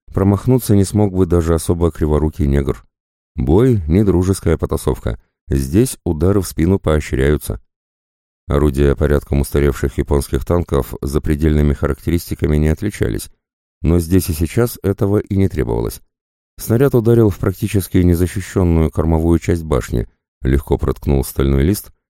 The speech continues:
и ткнулся аккурат в казённик уже заряженного орудия. Взрыв, детонация снаряда в стволе и ещё взрыв. А потом вторая детонация, на сей раз боезапаса.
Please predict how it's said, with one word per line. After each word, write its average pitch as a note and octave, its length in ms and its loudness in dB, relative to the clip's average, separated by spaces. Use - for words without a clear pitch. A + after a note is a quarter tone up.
и F#2 100 0
ткнулся D3 460 0
аккурат G#2+ 320 0
в - 60 -16
казённик G2 640 2
уже D#2 200 2
заряженного D2 640 2
орудия. G#1+ 440 -4
Взрыв, C#2+ 540 -2
детонация C2 640 -2
снаряда C2 380 -2
в - 40 -12
стволе F2 440 0
и - 80 -6
ещё F2+ 280 -2
взрыв. C2+ 380 -4
А - 120 -2
потом C3+ 240 0
вторая A2+ 380 2
детонация, D#2 840 0
на D2 120 0
сей D2 200 0
раз F2+ 220 0
боезапаса. C#2 720 -2